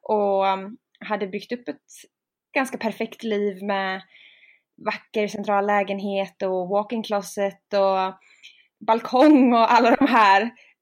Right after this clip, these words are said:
Bi-, billig central lägenhet och, um, eh, hö-, höga betyg på universitetet och älskvärd sambo. Och sen så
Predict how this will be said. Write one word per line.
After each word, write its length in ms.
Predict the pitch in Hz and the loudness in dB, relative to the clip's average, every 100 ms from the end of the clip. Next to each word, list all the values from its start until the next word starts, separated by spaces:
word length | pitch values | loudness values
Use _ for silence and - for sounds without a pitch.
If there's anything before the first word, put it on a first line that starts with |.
| _ | _
Bi-, 260 | 294 269 269 | -4 -4 2
billig 400 | 339 269 247 262 | 4 6 4 4
central 440 | 269 247 240 220 | 2 4 6 6
lägenhet 800 | 247 220 196 214 240 214 202 - | 6 4 4 0 2 2 0 -4
och, 500 | - 208 214 208 202 | -6 0 2 4 2
um, 240 | 202 202 - _ - | 0 -6 -12 _ -6
eh, 460 | 190 180 170 123 95 - _ _ _ 214 | -4 -4 -4 -6 -10 -16 _ _ _ -10
hö-, 340 | 240 240 247 | -6 -6 -6
höga 320 | 226 240 220 | 0 0 2
betyg 540 | 214 233 - 254 226 - | -2 -4 -4 -4 -4 -6
på 80 | 214 | -6
universitetet 1120 | 202 196 - - 277 247 240 - 202 208 - | -4 -6 -10 -6 -2 -2 -4 -6 -8 -8 -8
och 160 | 202 | -6
älskvärd 540 | 196 - 208 - 196 190 | -6 -6 -6 -6 -8 -6
sambo. 440 | - 190 190 185 | -8 -10 -8 -10
Och 280 | 185 - 190 | -12 -12 -12
sen 220 | 208 196 | -12 -14
så 420 | 190 220 208 202 | -12 -10 -8 -10